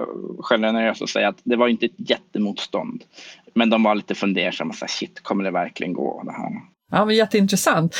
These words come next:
Speaker 2: Vi, vi ser fram emot att, att ta del av era resultat, eh, förhoppningsvis, om ni vill berätta om dem.
Speaker 1: Ja, men
Speaker 2: Och
Speaker 1: det
Speaker 2: vi håller
Speaker 1: tänker
Speaker 2: tummarna
Speaker 1: jag.
Speaker 2: att det ska gå bra, såklart.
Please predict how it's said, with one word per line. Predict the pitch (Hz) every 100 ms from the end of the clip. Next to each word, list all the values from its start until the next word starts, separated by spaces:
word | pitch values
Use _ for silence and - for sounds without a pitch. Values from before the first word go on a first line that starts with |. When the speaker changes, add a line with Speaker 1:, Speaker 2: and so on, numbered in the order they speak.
| -
Speaker 2:
Vi, | 214 226
vi | 190 220
ser | 240
fram | - 220 214
emot | 214 208
att, | 202 202
att | 196 190
ta | 202
del | 190 208 190
av | 175 165 160
era | 170 160
resultat, | 170 180 196 269 - - 147
eh, | 170
förhoppningsvis, | - 180 - 147 139 156 147 - - -
om | 165
ni | 175
vill | 165 160 156 170 - - - - - 175 170
berätta | 214 180 - 190
om | 165 165
dem. | 160 175 - -
Speaker 1:
Ja, | 208
men | 226
Speaker 2:
Och | 226
Speaker 1:
det | 285
Speaker 2:
vi | 208
håller | 214 214
Speaker 1:
tänker | 226
Speaker 2:
tummarna | 180
Speaker 1:
jag. | 190
Speaker 2:
att |
det | 190
ska | 196
gå | 180
bra, | 170 226
såklart. | 233 - - -